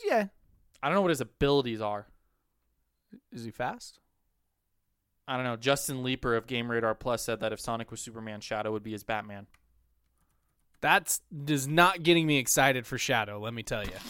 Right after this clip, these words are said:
Speaker 2: They're gonna fucking stop fighting 'cause they, their mom has the same name. Um,
Speaker 1: <laughs>
Speaker 2: the, the characters control simil-, similarly in games as both share skills
Speaker 1: Oh, I
Speaker 2: and the
Speaker 1: got
Speaker 2: ability
Speaker 1: you.
Speaker 2: to run and great speeds.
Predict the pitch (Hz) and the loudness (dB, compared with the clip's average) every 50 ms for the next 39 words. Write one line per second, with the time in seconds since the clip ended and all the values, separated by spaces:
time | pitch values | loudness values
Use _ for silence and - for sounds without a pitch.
0 | - - - - - - - 220 269 - _ _ _ _ 185 180 156 135 131 135 | -12 -14 -14 -16 -20 -20 -20 -20 -20 -20 _ _ _ _ -16 -12 -8 -6 -6 -6
1 | 127 123 - 143 131 127 - 123 120 - - 131 120 117 - 123 117 117 120 120 | -6 -2 0 0 0 0 -4 -10 -10 -4 0 0 0 0 0 -2 -2 -2 -4 -6
2 | 123 131 117 113 113 113 117 113 95 123 117 113 113 107 107 113 123 120 113 113 | -8 -8 -8 -6 -6 -6 -6 -6 -6 -6 -6 -6 -6 -8 -8 -8 -8 -8 -10 -10
3 | 113 - 123 117 120 120 120 131 - - - - - - 143 143 139 131 127 123 | -10 -8 -8 -6 -4 -4 -4 -6 -8 -12 -20 -20 -12 -4 0 2 4 4 4 2
4 | 120 113 - - - 196 - - - - - - - - 165 - - 185 170 175 | 0 -6 -8 -8 -8 -8 0 2 2 4 8 8 6 8 8 8 8 8 8 8
5 | 170 196 196 185 - - 202 165 - 190 170 160 - - 170 165 160 156 139 - | 6 4 2 2 2 0 -2 2 4 4 4 4 2 0 -2 -2 -2 -4 -6 -10
6 | _ _ _ _ - - - - 175 170 165 165 165 165 156 156 151 147 143 131 | _ _ _ _ -10 -8 -4 -4 -2 0 2 2 2 2 0 0 -2 -4 -4 -4
7 | 139 143 143 139 139 135 135 127 120 - 131 131 127 - - 143 131 - - - | -6 -6 -4 -6 -6 -8 -12 -14 -8 -8 -8 -8 -8 -10 -12 -12 -12 -12 -14 -10
8 | - 135 127 135 143 139 143 127 123 131 123 120 120 113 113 120 120 120 120 117 | -8 -2 2 4 6 6 6 6 6 6 4 2 0 -2 -2 -4 -4 -6 -6 -6
9 | 110 - 117 113 - - - - - - - | -8 -8 -10 -10 -10 -12 -14 -14 -14 -16 -18